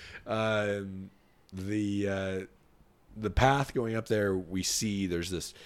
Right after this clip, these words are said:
there's this big biker bar, and we're talking just a massive number of bikes. And I think it was, you know, we're early in the morning, and the, all, there's all these bikers at a, at a bar, strangely. Um, so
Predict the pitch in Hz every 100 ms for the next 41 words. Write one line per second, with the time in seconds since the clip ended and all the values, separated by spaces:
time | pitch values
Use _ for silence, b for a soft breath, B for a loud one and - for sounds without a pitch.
0 | B - - 87 85 80 - - 107 95
1 | 98 92 - 87 - 87 78 71 69 78
2 | 80 85 82 92 85 - 82 78 B B
3 | B - - - - - - - - -
4 | 123 - - - 110 110 110 95 98 -
5 | 87 95 90 85 73 76 76 - 101 101
6 | 101 160 123 95 90 90 160 170 117 131
7 | 117 127 110 85 90 104 80 78 90 90
8 | 98 90 90 98 76 71 87 87 80 73
9 | 73 71 65 76 73 82 71 76 - -
10 | - 85 80 78 73 76 B B B -
11 | 107 104 98 90 87 - - - _ -
12 | _ _ _ - - - 123 98